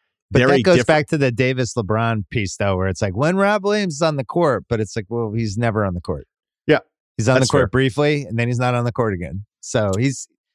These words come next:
Speaker 1: to me, he's this tantalizing guy that I just don't trust. Smart, I think, is at least admitting now that he's not a hundred percent healthy, which was good. And they got Grant going again. Those three guys, that was, like, ten days ago. That's why I didn't feel good about Boston.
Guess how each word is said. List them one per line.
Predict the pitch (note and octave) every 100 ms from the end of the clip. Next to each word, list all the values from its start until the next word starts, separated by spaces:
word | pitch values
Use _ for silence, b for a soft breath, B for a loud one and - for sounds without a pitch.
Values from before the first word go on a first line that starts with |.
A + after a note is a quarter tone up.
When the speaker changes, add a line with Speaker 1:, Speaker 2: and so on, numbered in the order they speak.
| _ -
Speaker 1:
to | D3
me, | D#3+ E3
he's | D#3 C3+ G2+ -
this | A2+
tantalizing | - C#3 C3 B2+ B2 A2+ A2 A2
guy | A#2 A#2
that | G2+ G2 F2
I | G#2+
just | A2 A2 -
don't | A2 F#2
trust. | - G#2+ F2 - - _ _ _ _ -
Smart, | - C#3 D3 D#3 D3 _ _ -
I | B2+
think, | D3 C#3
is | A#2 A2
at |
least | C#3 C3 -
admitting | C3+ A#2+ B2 C#3
now | C3+ C3+
that | C3+
he's | A#2+ G#2
not | A#2+ A#2
a |
hundred | A2+ A#2 G#2
percent | A#2 G#2+
healthy, | G#2+ G#2+ A#2
which | A2+ G2+ A2
was | G2+ - - _ _ -
good. | A#2+ A#2
And | A2+
they |
got | A#2 C3 -
Grant | B2 A#2+
going | - A2 G2+
again. | F#2+ G2 F2+ F#2 _ _ _ -
Those | D#3+ -
three | F#3
guys, | E3+ F#3+ E3 B2
that | D3
was, | D3+
like, | D#3 -
ten | - E3
days | D#3+ F#3+
ago. | G#3 C#3
That's | B2+ -
why | C#3
I | C3
didn't | C#3
feel | D3
good | B2 C3+
about | C3 A#2
Boston. | B2 F3+ - -